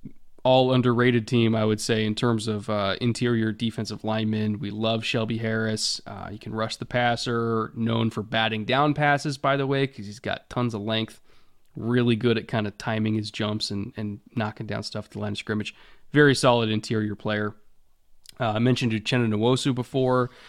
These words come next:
He is likely gonna be the starting Sam for now in front of Boye Mafe. For me, Boye Mafe is really talented. It's gonna be tough to keep him off the field. Wouldn't be surprised if he pushes for the starting job sooner rather than later. But for now,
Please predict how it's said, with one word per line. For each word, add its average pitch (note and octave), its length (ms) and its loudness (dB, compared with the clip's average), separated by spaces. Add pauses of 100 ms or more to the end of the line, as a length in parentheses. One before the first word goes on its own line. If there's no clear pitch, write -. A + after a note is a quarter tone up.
(220)
He B2 460 6
is G#2+ 260 -4 (560)
likely D3+ 520 2
gonna D3+ 160 6
be C#3+ 100 4
the C3+ 100 0
starting C3+ 500 2
Sam C3 440 2
for G#3 340 2
now F#3+ 480 0
in D#3+ 160 -2
front E3+ 180 2
of D3+ 60 0
Boye E3 240 2
Mafe. D3 640 0
For D3 180 0
me, C#3+ 240 4
Boye C3+ 280 2
Mafe B2+ 300 2 (180)
is A2 140 -2 (200)
really B2 560 6
talented. A#2+ 420 0
It's A2 100 -6
gonna A2+ 120 -4
be G#2+ 80 -6
tough A2+ 300 -2
to - 60 -18
keep - 280 -8
him A2 120 -4
off A2 220 -4
the - 60 -20
field. A#2 380 -4 (360)
Wouldn't A2 200 2
be A2+ 60 4
surprised A2+ 460 -2
if G#2+ 60 -6
he G#2 60 -2
pushes A#2 360 -2
for - 140 -10
the A2 80 -4
starting A#2+ 380 -4
job G#2+ 300 -2
sooner A#2+ 380 0
rather A2+ 320 0
than G2+ 180 -6
later. D3+ 260 2
But - 260 -6
for G#2 280 -6
now, C#3 520 0